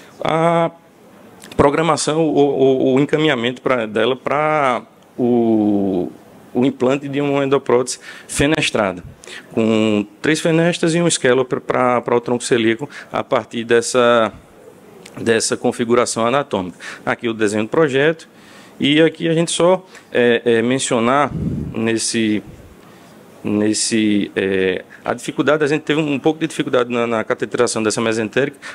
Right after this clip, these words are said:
porque, é, era bem angulada e a navegação do, do dispositivo teve, teve uma, um dispositivo que a gente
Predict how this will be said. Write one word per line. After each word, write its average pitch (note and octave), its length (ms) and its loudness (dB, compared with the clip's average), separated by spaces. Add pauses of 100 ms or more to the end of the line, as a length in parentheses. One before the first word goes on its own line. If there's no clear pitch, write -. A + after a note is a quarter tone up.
(120)
porque, C#3+ 540 0 (360)
é, A2+ 360 4
era B2+ 140 4
bem C3+ 180 0
angulada D#3 400 2
e D#3 80 0
a D#3+ 100 2
navegação E3+ 680 0
do, D#3 200 2
do D3 140 0
dispositivo D3+ 500 -2
teve, D#3 440 0
teve C#3 580 0 (240)
uma, C3 480 0 (760)
um C3+ 40 -6
dispositivo C#3+ 420 -2
que D3 60 -2
a C3+ 40 0
gente C3+ 280 -4